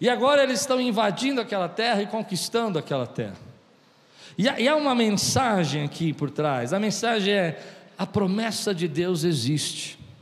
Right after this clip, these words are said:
a promessa de Deus é real, a promessa de Deus vai se cumprir,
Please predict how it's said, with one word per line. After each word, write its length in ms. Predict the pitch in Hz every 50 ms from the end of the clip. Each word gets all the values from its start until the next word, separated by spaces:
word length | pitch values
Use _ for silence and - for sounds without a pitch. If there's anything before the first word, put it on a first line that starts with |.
| - - - _ _ _ _ _ - - - - - - - - - - _ _ _ _ _ _ _ _ _ _ - _ _ _ _ _ _ _ _ -
a 80 | - 220
promessa 800 | 214 - 240 247 214 202 208 214 220 220 196 - - 214 208
de 100 | 180 185
Deus 400 | 180 147 127 165 175 175 180 151
é 60 | 170 165
real, 760 | 156 170 160 131 120 123 127 127 123 120 110 - - - - - - - - - - - - - - _ _ - - _ _ _ _ - - - - _ _ _ - - - - - -
a 80 | - 196
promessa 760 | - - 254 247 220 214 214 247 262 262 233 - - - 214 190
de 100 | 180 185
Deus 720 | 147 143 180 196 196 190 170 139 120 - - - - - - - - - - - _ _ _ _ _ _ _ _ _ -
vai 360 | - 151 170 202 202 196 185
se 200 | - - - 190
cumprir, 600 | - - 180 175 160 - - 160 147 151 143 120